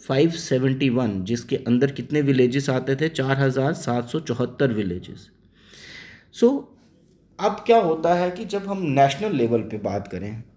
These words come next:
ये तो हमारे जे एंड के स्टेट की बात है, but जब नेशनल लेवल पे हम बात करते हैं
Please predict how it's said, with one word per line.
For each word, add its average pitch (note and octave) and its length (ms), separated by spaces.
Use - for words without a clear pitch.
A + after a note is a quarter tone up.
ये G#2 160
तो C3 140
हमारे B2 300
जे A2 180
एंड A#2+ 120
के C3 100
स्टेट D3 320
की B2+ 120
बात G2 340
है, G#2+ 100
but B2 120
जब D3+ 220
नेशनल D3 340
लेवल D#3 240
पे D3+ 140
हम D3 180
बात B2 220
करते A2+ 300
हैं C3 260